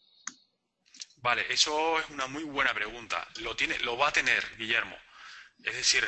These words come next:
eh, está previsto dentro de nuestro proyecto y dentro de nuestros próximos hitos tecnológicos incluir una,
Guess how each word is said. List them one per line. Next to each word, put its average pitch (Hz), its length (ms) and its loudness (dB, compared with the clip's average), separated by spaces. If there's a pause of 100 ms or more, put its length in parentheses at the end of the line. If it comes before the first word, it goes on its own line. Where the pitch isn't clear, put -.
(140)
eh, 107 520 4
está 135 200 -2
previsto 143 420 0
dentro 113 260 -6
de 107 60 -6
nuestro 107 240 -6
proyecto 139 720 -2
y 110 160 -2
dentro 131 260 -2
de 127 60 -6
nuestros 117 320 -6
próximos 151 480 0
hitos 131 240 -4
tecnológicos 127 960 -4 (800)
incluir 123 420 0
una, 120 460 2